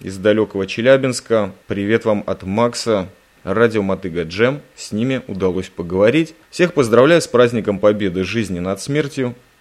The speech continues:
С девятым мая. Вас и ваших родных.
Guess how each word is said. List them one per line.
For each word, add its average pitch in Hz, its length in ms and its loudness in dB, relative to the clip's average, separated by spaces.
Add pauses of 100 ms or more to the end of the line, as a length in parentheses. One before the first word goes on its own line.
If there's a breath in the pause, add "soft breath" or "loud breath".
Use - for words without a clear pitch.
(120)
С 92 80 -14
девятым 123 380 0
мая. 85 320 -6 (180)
Вас 156 300 2
и - 20 -4
ваших 90 340 -4
родных. 123 460 0